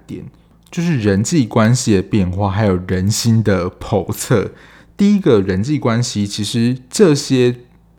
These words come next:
被教授召集起来的抢匪呢，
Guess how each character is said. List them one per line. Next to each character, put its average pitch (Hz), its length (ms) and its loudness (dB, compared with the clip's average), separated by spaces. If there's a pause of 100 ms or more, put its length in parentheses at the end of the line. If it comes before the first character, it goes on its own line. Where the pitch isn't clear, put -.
(400)
被 170 160 0
教 143 280 0
授 123 380 -2
召 156 300 0
集 98 240 -6
起 - 180 -10
来 85 140 -4
的 87 120 -6
抢 90 380 -6
匪 - 320 -10
呢， - 240 -14